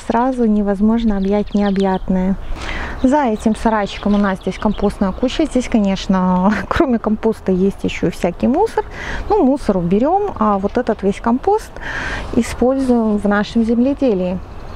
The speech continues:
Здесь бурьян и крапива, но с другой стороны земля много лет отдыхала. Там, где растёт крапива, там тоже земля чистая,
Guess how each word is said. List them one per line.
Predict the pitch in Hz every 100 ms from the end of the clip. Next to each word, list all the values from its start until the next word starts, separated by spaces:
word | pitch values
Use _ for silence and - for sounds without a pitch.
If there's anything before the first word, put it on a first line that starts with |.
| - - - - - - - -
Здесь | - 254 196
бурьян | 175 240 247 208
и |
крапива, | 190 - - 226 294 392
но | 311
с | 262
другой | 214 208 240
стороны | - 220 233 339 330
земля | 247 220 233
много | 226 226 214
лет | 202 196 -
отдыхала. | 196 214 - 262 302 302
Там, | - 208
где | 214 208
растёт | 196 - 220 202
крапива, | - - 208 277
там | 294 190
тоже | 202 202 202
земля | 202 190 196
чистая, | - 311 - 269 247